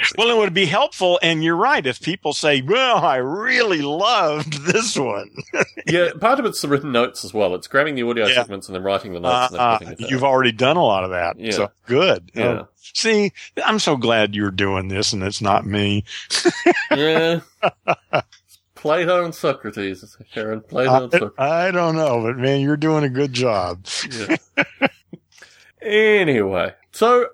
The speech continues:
Speaker 2: I'm fresh out of topics, and I, I feel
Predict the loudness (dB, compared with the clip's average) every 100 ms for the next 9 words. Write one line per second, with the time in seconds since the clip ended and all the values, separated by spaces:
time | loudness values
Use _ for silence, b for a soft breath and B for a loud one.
0 | 2 4 4 0 -6 _ -2 0 2 0
1 | 0 -2 -4 -2 -8 -8 0 2 2 0
2 | 0 0 -2 -2